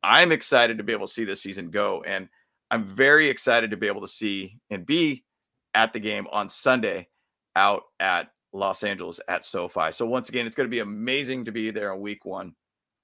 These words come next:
Can't wait to be there, guys. But I really gonna wanna hear your guys' thoughts on what I presented to you guys for power rankings, since we really can't base stats or anything yet, 'cause we're just really going into week one here.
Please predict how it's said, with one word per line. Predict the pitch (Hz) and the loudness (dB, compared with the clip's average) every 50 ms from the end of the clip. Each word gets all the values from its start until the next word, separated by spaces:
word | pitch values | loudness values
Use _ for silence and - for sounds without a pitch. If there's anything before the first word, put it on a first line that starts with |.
| _ _ _ - - _ | _ _ _ -20 -20 _
Can't | - - 151 180 175 139 | 0 2 4 4 4 2
wait | 143 135 127 | 0 -2 -2
to | - | -4
be | 110 117 110 | -6 -6 -4
there, | 101 101 92 | -4 -4 -2
guys. | 87 92 92 90 90 90 - - _ _ _ _ _ _ _ _ _ _ _ - | 0 0 0 0 0 -2 -6 -10 _ _ _ _ _ _ _ _ _ _ _ 4
But | 110 104 - - _ _ _ - | 4 4 4 0 _ _ _ 0
I | - - | 2 2
really | - 180 180 190 190 185 | 4 4 4 4 4 4
gonna | 175 180 180 170 165 160 | 4 4 4 4 4 2
wanna | 160 160 156 139 | 2 0 0 0
hear | 135 151 151 143 | -2 -2 -2 -2
your | 143 139 | -2 0
guys' | 135 135 131 117 117 110 | 2 0 0 0 -4 -8
thoughts | - - 135 123 120 120 - | 0 4 4 4 4 2 0
on | 120 107 101 101 85 - _ _ _ | -4 -4 -4 -6 -10 -16 _ _ _
what | - 107 110 117 110 | -8 -4 -2 0 0
I | 98 101 | 0 -2
presented | 104 - 110 98 95 107 104 107 101 | -2 -4 -8 -6 -4 -6 -6 -6 -8
to | - 98 | -10 -8
you | 87 | -6
guys | 98 98 95 | -6 -6 -6
for | - 87 | -8 -12
power | - - 104 98 90 | -6 -4 -2 -2 -2
rankings, | 85 76 71 - - - - | -2 -4 -8 -10 -16 -16 -12
since | - 113 110 - | -10 -10 -10 -10
we | 104 95 | -10 -4
really | 95 127 147 147 | -2 0 0 0
can't | 143 - 151 143 131 110 | 0 0 -2 -2 0 0
base | 127 127 117 - - - - | -2 -2 -2 -6 -12 -18 -18
stats | - - - 160 151 156 156 147 - - - _ _ _ _ _ _ _ | -18 -2 4 4 6 6 4 2 -2 -10 -20 _ _ _ _ _ _ _
or | - 95 - | -6 -4 -2
anything | 139 147 147 - 170 165 | -2 -2 -2 -2 -2 -2
yet, | 160 156 156 151 | 0 -2 -2 -4
'cause | - 104 92 | -8 -12 -12
we're | 95 | -12
just | 87 90 98 - - | -12 -12 -14 -10 -2
really | 107 127 139 139 | -2 0 0 0
going | 127 139 139 135 131 | 0 0 2 2 0
into | 127 120 113 | -2 -4 -4
week | 113 123 120 113 - | -6 -6 -8 -6 -4
one | 113 120 117 117 | -4 -2 -2 -2
here. | 113 117 113 110 107 | -4 -4 -4 -6 -6